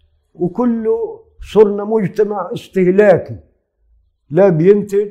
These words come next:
وبدهم ياخذوا منك باقي هالارضيات، ولا تزرع ولا تفلح، وكون مصيرك مربوط في اقتصادهم اللي هو بالنسبة إلنا مدمر.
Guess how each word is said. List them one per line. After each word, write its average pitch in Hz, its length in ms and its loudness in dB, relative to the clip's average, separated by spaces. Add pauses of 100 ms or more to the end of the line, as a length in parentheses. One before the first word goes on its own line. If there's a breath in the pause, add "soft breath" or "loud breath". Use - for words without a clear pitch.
(100)
وبدهم 208 440 -4
ياخذوا 190 340 2
منك 165 280 -4
باقي 190 260 -2
هالارضيات، 180 920 -6 (260)
ولا 185 260 0
تزرع 180 520 2
ولا 160 260 -2
تفلح، 196 760 -2 (340)
وكون 214 640 4 (640)
مصيرك 190 720 2
مربوط 175 640 -4
في 170 80 -6
اقتصادهم 175 800 -4
اللي 156 180 -6
هو 180 140 0
بالنسبة 165 800 -10 (120)
إلنا 180 520 -4 (460)
مدمر. 139 580 0